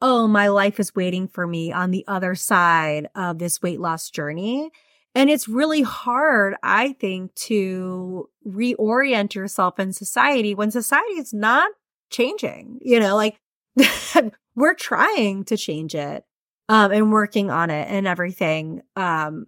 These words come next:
and there is more of a conversation around how this is bullshit and how we shouldn't be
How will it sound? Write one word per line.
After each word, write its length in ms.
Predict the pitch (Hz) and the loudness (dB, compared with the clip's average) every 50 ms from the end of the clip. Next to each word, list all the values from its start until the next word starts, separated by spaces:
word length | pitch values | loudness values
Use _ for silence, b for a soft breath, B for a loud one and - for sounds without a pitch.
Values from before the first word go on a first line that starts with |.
| _ - | _ -4
and 280 | 208 202 202 196 185 | -2 0 0 0 0
there 220 | 208 214 208 - - | 2 4 4 4 4
is 360 | - 226 240 262 254 220 190 | 2 2 4 4 2 2 0
more 280 | 202 202 196 196 202 202 | 0 0 2 4 4 2
of 80 | 196 190 | 2 0
a 60 | 196 | -2
conversation 920 | - - 208 180 170 175 175 - - 233 233 294 - - 214 180 170 160 | -2 0 0 0 0 0 -4 -2 0 0 0 0 0 0 0 0 0 0
around 460 | 160 170 170 175 175 170 170 175 175 | 0 0 2 4 4 4 4 2 0
how 160 | 175 185 170 | 2 2 2
this 200 | 160 180 170 - | 2 0 -2 -2
is 100 | 185 165 | -6 -6
bullshit 540 | - 165 151 156 - - - 170 160 170 170 | -2 -2 -2 0 0 -2 -2 0 0 0 0
and 180 | - 175 180 165 | -2 -4 -6 -2
how 280 | 165 180 160 160 156 | 2 2 4 4 2
we 120 | 160 170 185 | 2 0 -2
shouldn't 420 | - - 214 185 175 175 165 - | -2 0 -2 -2 -2 -4 -6 -4
be 680 | 175 170 165 165 165 165 165 165 165 170 175 170 - | -2 0 0 2 2 2 2 2 0 0 -2 -6 -8